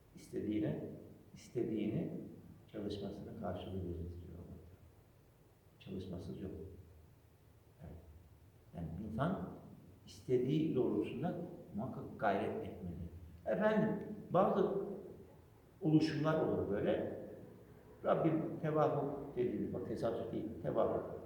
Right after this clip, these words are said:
Karşılaştırır bazılarını. Bazıları da şöyle dua etmiştir. "Allah'ım bana dünyamda ahiretime faydası olacak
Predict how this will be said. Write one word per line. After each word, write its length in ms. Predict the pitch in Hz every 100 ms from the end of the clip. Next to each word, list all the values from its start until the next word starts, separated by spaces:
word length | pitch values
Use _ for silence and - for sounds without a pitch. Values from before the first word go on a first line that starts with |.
| -
Karşılaştırır 760 | - - 214 208 - 151 135
bazılarını. 520 | 123 107 101 104 190 - - - - - -
Bazıları 580 | 175 233 226 254 247 214
da 260 | - - - - -
şöyle 200 | 202 151
dua 160 | 143
etmiştir. 340 | 127 - - - -
"Allah'ım 440 | 165 117 - - - - - - - - -
bana 480 | 220 180 147 - - - - - - - - - - -
dünyamda 680 | 208 202 170 139 - 107 - - - - - - -
ahiretime 720 | 170 170 180 180 180 165 156 -
faydası 360 | 151 151 156
olacak 320 | 156 151 156